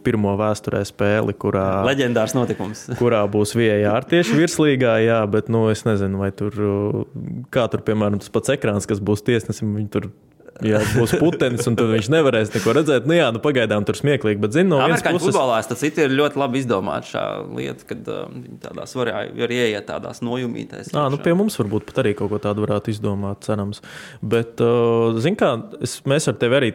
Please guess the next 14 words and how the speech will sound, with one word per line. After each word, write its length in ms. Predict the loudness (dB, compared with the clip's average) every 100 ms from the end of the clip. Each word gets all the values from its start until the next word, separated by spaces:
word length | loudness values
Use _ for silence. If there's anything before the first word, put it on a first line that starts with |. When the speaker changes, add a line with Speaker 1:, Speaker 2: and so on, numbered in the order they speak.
| -2
Speaker 1:
tā 80 |
skeptiski 480 | 0 -2 -2 -4 -6
skatījāmies, 560 | -2 0 0 0 -2 -6
ka 80 | -12
tur 100 | -8
divās 400 | -2 2 2 0
kārtās, 480 | 0 0 0 -2 -2
tagad 240 | -4 -4
pat 160 | -8 -2
vienā 320 | 0 2 0 -2
tikai 220 | -2 -2
sāks, 320 | 0 -2 -2 -4
bet 160 | -2
no 80 | 0